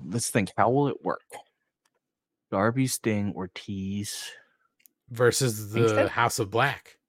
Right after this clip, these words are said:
Speaker 1: Oh.
Speaker 2: That's my guess.
Speaker 1: Now, the problem with that is, well, Sting would go out on his back, so that works.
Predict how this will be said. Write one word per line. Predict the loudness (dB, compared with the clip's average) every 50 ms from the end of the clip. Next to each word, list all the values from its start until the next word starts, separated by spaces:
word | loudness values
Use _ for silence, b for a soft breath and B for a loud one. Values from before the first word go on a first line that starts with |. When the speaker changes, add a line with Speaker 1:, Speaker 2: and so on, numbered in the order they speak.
| _ _ _ _ _ _ _ _ _ _ _ _ _ B B B B B -10
Speaker 1:
Oh. | -6 -2 0 2 2 4 4 4 2 2 2 2 2 2 0 -2 -2 -4 -6 -8 -8 -8 -8 -8 -10 -10 -12 -14 -10 -2 2
Speaker 2:
That's | 2 2 2 2
my | 2 2 4 2 2
guess. | 0 -4 -8 -8 -8 -12 -14 -14 -16 -20 _ _ _ _ _ _ _ _ _ _ _ _ B B B B -2
Speaker 1:
Now, | -2
the | -2
problem | -2 0 0 2 4 4
with | 4 2 2 0
that | -4 -2 -2 -4 -6
is, | -6 -6 -6 -8 -8 -10 -10 -12 -14 _ _ _ _ _ _ -2
well, | 0 0 2
Sting | 0 0 -2 -2 -2 0 0
would | -2 -2 -2
go | -4 -4 -4
out | -4 -4 -4
on | -6 -8 -12 -12
his | -14 -14
back, | -12 -10 -8 -8 -8 -10 -10 -10
so | -10 -6
that | -4 -2 -2 -2
works. | -2 -4 -6 -6 -10 -14 -20 -20